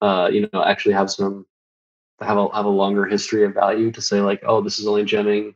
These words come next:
ten percent of the time out of a hundred versus out of, you know, ten to twenty." It, it, it makes a big difference for a collector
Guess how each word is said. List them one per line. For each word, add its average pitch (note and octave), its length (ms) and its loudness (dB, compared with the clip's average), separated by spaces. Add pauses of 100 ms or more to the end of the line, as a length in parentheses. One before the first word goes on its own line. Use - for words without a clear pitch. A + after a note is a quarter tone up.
(140)
ten A2+ 180 2
percent A2+ 220 -2
of G#2 80 2
the G2+ 60 2
time G2 380 -2
out G2 180 0
of G2 100 0
a G2 80 0
hundred G#2 560 0
versus G2 400 -2
out G2+ 140 0
of, G2+ 160 -4 (240)
you A2+ 100 -4
know, A2 280 -8
ten G#2 180 0
to G2+ 80 2
twenty." A2 340 0
It, G#2+ 160 -2
it, G#2 320 0
it G#2+ 100 -2
makes G#2 240 2
a G2+ 60 -12
big G2+ 160 2
difference G2+ 320 -2
for G2 160 0
a F#3+ 40 -8
collector - 500 -2